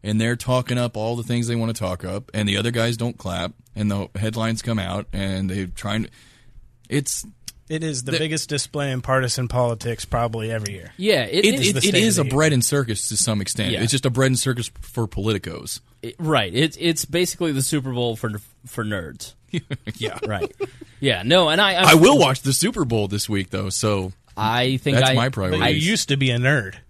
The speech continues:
Speaker 1: I am still a nerd.
Speaker 2: <laughs> No,
Speaker 1: I just
Speaker 2: clearly not.
Speaker 1: I just am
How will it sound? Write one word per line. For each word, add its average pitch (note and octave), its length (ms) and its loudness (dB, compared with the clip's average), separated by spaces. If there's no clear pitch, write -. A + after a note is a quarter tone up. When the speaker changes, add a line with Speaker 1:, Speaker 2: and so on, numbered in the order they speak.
Speaker 1:
I D#3 160 4
am D3+ 260 4
still F3 340 2
a B2 40 4
nerd. G#2 560 0
Speaker 2:
<laughs> - 0 -
No, B2+ 200 -4
Speaker 1:
I B2+ 100 4
just B2+ 260 2
Speaker 2:
clearly F3 360 2
not. C3 300 -2
Speaker 1:
I C#3 160 6
just D3+ 260 0
am B2 260 4